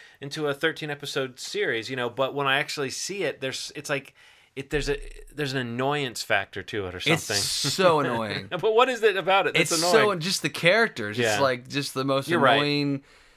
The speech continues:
Speaker 2: archetypes of, like, college life, or, like, that, that age bracket, you know.
Speaker 1: Mm-hmm.
Speaker 2: And even the adults, you know, are, are annoying. And, um,
Speaker 1: Everything's tweaked, you know, like,
Speaker 2: Yeah.
Speaker 1: everything's over the top, yeah.
Speaker 2: I, weird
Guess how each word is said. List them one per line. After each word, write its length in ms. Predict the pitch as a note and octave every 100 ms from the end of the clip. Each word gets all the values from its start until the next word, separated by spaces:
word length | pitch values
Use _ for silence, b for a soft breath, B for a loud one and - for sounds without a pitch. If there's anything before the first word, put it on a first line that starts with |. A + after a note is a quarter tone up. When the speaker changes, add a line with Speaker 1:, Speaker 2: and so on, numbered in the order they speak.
| b b -
Speaker 2:
archetypes 720 | D3 D3 C3+ C#3 A#2 A2+ B2+
of, 140 | A2
like, 260 | A2+ G#2+ -
college 540 | - C#3 C#3+ C3 A2+
life, 540 | A#2 B2+ A2+ G2+ - _ -
or, 120 | A#2
like, 260 | A#2 G#2+
that, 260 | A2+ B2+ -
that 260 | A2 B2 -
age 400 | G#2+ C3 C3+ A2+
bracket, 500 | A2 G#2 A2 G2+ F#2
you 140 | B2 A2
know. 80 | A2
Speaker 1:
Mm-hmm. 120 | G#2+ A2 b b b
Speaker 2:
And 120 | B2 E3
even 200 | G3 G3+
the 100 | E3+
adults, 520 | C#3+ C#3 D3+ - C3
you 80 | A#2
know, 160 | A#2
are, 140 | A2+ G#2
are 180 | A2 G#2+
annoying. 600 | A2 A#2+ A2+ G2+ G2+ -
And, 440 | A2+ G#2+ G#2+ G#2+ -
um, 480 | G#2+ G#2 G2 G2 G2+ C3+
Speaker 1:
Everything's 320 | C#3+ D#3+ -
tweaked, 440 | - C#3 - -
you 80 | A2+
know, 160 | A2 A2
like, 100 | D3
Speaker 2:
Yeah. 100 | C#3+
Speaker 1:
everything's 280 | A#2 B2
over 140 | A2+ G#2+
the 80 | G2+
top, 300 | F#2+ - A1+
yeah. 120 | A1+ C3 _ _ -
Speaker 2:
I, 120 | C#3 _ -
weird 500 | E3 D3+ G3 F#3 C3